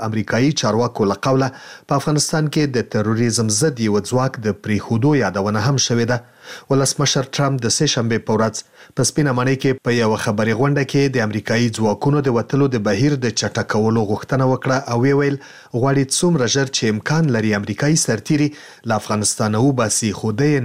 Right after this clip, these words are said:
نیټه ونه ښوده. ورځپاڼه لیکي چې طالبانو له امریکا سره د سولې له موافقې سره سم په امریکایي سرتیرو له حملو ډډه وکړه،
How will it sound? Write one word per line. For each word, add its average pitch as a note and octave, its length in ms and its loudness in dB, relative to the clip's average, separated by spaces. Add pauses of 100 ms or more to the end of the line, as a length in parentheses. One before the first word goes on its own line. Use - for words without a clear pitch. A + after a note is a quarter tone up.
نیټه G2+ 420 -2
ونه C#3 220 2
ښوده. A#2 240 0 (600)
ورځپاڼه C3+ 460 0
لیکي C3+ 200 0
چې - 200 -4
طالبانو A2+ 480 0
له A#2 120 2
امریکا A2 360 -2
سره A#2+ 160 0 (100)
د G2+ 160 2
سولې C#3+ 300 2
له G#2+ 100 2
موافقې G2+ 440 -2
سره F#2 200 -2
سم D3+ 180 2 (400)
په D3+ 100 2
امریکایي C#3+ 400 2
سرتیرو C3 600 2
له G2 100 -2
حملو A2 360 0
ډډه D3 260 2
وکړه، A#2 260 -2